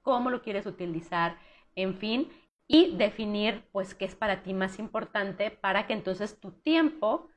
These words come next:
y tu dinero lo enfoques en esas cosas que tú quieres hacer o que tú quieres tener. Y pues como te decía, finalmente este es un tema de orden y de claridad.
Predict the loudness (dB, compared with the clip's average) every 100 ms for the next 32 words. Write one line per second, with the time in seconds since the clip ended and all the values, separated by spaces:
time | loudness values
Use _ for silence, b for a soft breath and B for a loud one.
0 | _ -14 -6 -2 0 0 2 2 0 b
1 | b -2 2 2 -2 -4 -4 -2 -4 -6
2 | -6 -2 -2 -2 -6 -6 -4 -6 -6 -10
3 | -10 -10 -12 -6 -2 0 -2 -4 -2 0
4 | -2 -6 -10 -10 -10 -6 -6 -6 -10 -8
5 | -6 -6 -8 -12 -14 -18 _ -20 b b
6 | b b 2 4 4 4 2 2 2 4
7 | 4 4 0 2 0 -2 -4 -2 -4 -4
8 | -6 -6 -2 0 0 2 2 2 -2 b
9 | b -2 2 4 4 2 2 -2 -6 -2
10 | -2 -2 -2 -2 -2 -4 -6